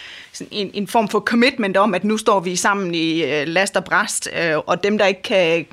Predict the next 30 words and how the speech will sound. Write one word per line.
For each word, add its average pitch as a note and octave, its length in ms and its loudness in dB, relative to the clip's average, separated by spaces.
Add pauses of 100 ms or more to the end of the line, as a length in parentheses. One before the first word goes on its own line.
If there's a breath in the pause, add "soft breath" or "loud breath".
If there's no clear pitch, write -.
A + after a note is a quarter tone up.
(180)
klare G3 400 2
lugten G3 300 -2
i F3+ 60 -2
bageriet, F#3+ 460 2
jamen, E3 160 -4
de F#3 80 -4
må F#3+ 260 2
tage - 180 -2
deres F#3+ 140 0
gode G3+ 160 -2
tøj F3 200 0
og F3 80 -2
gå. F3+ 260 -2 (800 loud breath)
Øh, F#3+ 280 2 (240)
samtidig C4 580 2
med, G#3+ 340 2 (120)
at F#3 260 -2
fornemmelsen G#3+ 760 0 (320)
af, G#3 260 2
at G3+ 80 -2
man G3 140 0
bliver F#3+ 140 2
hørt A3 320 4
i E3 80 -4
bestyrelsen, D3 640 -6
og - 140 -2
med F#3+ 120 2
en F#3 180 0
atten-mands G3+ 580 0
bestyrelse, F#3 720 -2